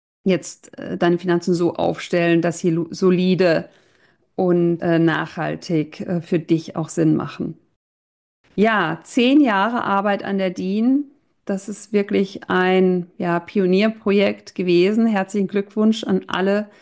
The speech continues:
die daran beteiligt waren. Und ich freue mich, dass wir aus der Bildungsperspektive da auch nach wie vor weiter uns dafür einsetzen, dass die dean Verbreitung findet, denn es kennen sie noch viel zu wenige.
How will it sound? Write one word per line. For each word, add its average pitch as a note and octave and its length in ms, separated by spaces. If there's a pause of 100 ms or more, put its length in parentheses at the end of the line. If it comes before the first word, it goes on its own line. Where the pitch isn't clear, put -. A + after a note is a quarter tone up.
(260)
die G3+ 60
daran F#3 240
beteiligt F3 640
waren. G#3+ 440 (680)
Und F#3+ 580
ich - 220
freue F#3 240
mich, B3 400
dass - 500
wir F3+ 300
aus F3 340
der F3 160
Bildungsperspektive A#3 1600
da G#3+ 160
auch G3+ 220
nach G#3+ 320
wie G#3+ 100
vor G3 460 (480)
weiter G#3 500
uns G3 200
dafür G3+ 300
einsetzen, G#3 840 (460)
dass F#3+ 220
die G3 140
dean G3+ 300
Verbreitung G3+ 600
findet, A3 600
denn G3 220
es - 160
kennen G3+ 320
sie G3+ 140
noch G3 260
viel B3+ 280
zu A#3 200
wenige. G#3+ 560